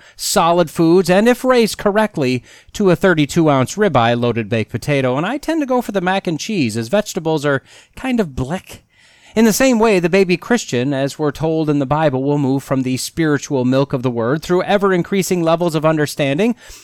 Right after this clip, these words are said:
eventually greedily chomping their way through the meat of the word. But what happens if we don't use actual milk at the onset,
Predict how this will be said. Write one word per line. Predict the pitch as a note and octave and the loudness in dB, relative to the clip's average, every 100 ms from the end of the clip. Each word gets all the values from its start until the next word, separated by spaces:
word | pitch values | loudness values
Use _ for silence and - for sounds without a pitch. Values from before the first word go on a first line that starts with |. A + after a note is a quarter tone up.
| - | -6
eventually | C#4 E4 E4 D4 B3 | 0 0 2 0 -2
greedily | C#3 D3+ A#3 B3+ A#3+ G#3+ | 0 0 2 0 0 -2
chomping | - G3+ G#3+ A3 | -2 0 0 0
their | G3+ G3 | 0 2
way | F3 F3 | 2 2
through | F#3+ | 0
the | F3+ | -2
meat | E3+ E3 E3+ | 0 0 -2
of | E3+ | -4
the | D#3 | -2
word. | D#3 F#3+ G3 C#3+ G2+ - - - _ | -2 0 2 2 -2 -8 -20 -20 _
But | E3+ F#3 | -4 -4
what | F#3+ C4+ | -2 -4
happens | - - A#3 B3 - G#2+ G2+ A#2+ | -4 -6 -4 -2 -2 -4 -4 -6
if | C#3+ - | -8 -4
we | F3+ | -4
don't | E3 F#3+ A3+ D#3 | 0 0 0 -2
use | D#3+ D#3 - | -2 -2 -4
actual | F3+ G3+ - - A#3+ A#3+ | -4 -4 -6 -8 -6 -4
milk | A#3+ A#3 B3 B2+ D3 - - | -2 0 2 2 0 -4 -6
at | C#3+ | -4
the | E3+ | -2
onset, | E3+ G#3 B3 - F#2+ G#2+ - | 0 0 -4 -4 -6 -6 -8